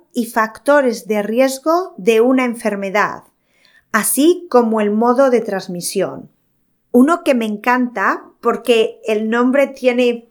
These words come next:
mucha personalidad, se te llena la boca cuando lo dices. Es el otorrinolaringólogo o la otorrinolaringóloga.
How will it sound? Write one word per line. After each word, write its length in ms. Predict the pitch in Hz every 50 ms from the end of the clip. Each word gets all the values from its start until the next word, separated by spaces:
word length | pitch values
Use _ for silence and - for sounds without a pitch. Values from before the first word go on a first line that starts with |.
| _ -
mucha 480 | 214 220 247 262 262 - 277 262 262
personalidad, 880 | 240 226 233 - 247 220 214 208 202 196 202 202 214 196 175 160 165 - _ _ _
se 260 | - - - 240 214
te 200 | - 233 220 208
llena 340 | 190 240 254 254 269 277 254
la 120 | 233 214
boca 520 | 190 214 214 208 208 180 160 143 170 - _
cuando 320 | - 220 202 202 202 202 190
lo 140 | 196 196
dices. 680 | 185 190 202 185 - - - 147 143 139 147 - - - _ _ _ _ _ _ _ _ _ _ _ _ _ -
Es 440 | 269 277 294 349 427 - - - _ -
el 380 | 254 247 240 233 233 - - -
otorrinolaringólogo 1900 | 233 247 240 240 240 226 220 220 214 226 233 220 220 214 208 208 208 208 208 208 202 202 202 247 269 269 240 214 196 - 214 240 330 466 - - - _ _ _ _ _ _ -
o 140 | 214 226
la 360 | 220 214 202 240 359 - - - _ _ _ -
otorrinolaringóloga. 1900 | 226 226 214 214 - 214 202 202 208 220 202 220 214 202 202 202 202 202 196 202 190 190 190 196 190 214 196 175 165 165 151 156 156 147 147 160 -